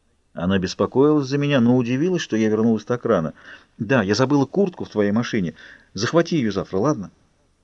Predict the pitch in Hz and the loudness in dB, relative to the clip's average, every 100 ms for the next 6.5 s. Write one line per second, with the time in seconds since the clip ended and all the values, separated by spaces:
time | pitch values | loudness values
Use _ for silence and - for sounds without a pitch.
0 | _ _ _ _ - 78 85 117 - 117 | _ _ _ _ -8 -6 -4 -4 -4 -10
1 | _ _ _ _ - 123 - 139 117 131 | _ _ _ _ -4 -4 -2 0 0 -2
2 | - 113 113 160 151 - 151 170 160 165 | -2 0 2 2 0 0 0 0 -2 -4
3 | - 104 90 107 104 95 85 90 90 76 | 0 -2 0 -4 0 0 0 -2 0 -4
4 | _ _ _ _ _ _ _ _ _ _ | _ _ _ _ _ _ _ _ _ _
5 | _ _ _ - 104 104 147 143 - 120 | _ _ _ -8 -4 -2 -2 -4 -6 -6
6 | 110 82 - - | -4 -4 -6 -16